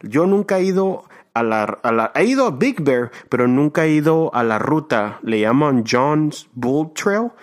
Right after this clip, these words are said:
Eh, a lo que he mirado en YouTube es una ruta buenísima donde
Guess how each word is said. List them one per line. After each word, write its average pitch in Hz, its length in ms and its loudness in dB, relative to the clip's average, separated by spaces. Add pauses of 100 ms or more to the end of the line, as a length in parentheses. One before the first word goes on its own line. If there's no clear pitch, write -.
(300)
Eh, 104 680 -4
a 107 80 -4
lo 117 160 -2
que 135 120 0
he 202 40 2
mirado 320 300 2
en 285 100 4
YouTube 269 380 0
es 214 120 -2
una 226 220 0
ruta 202 360 -2
buenísima 170 960 0 (400)
donde 113 720 -2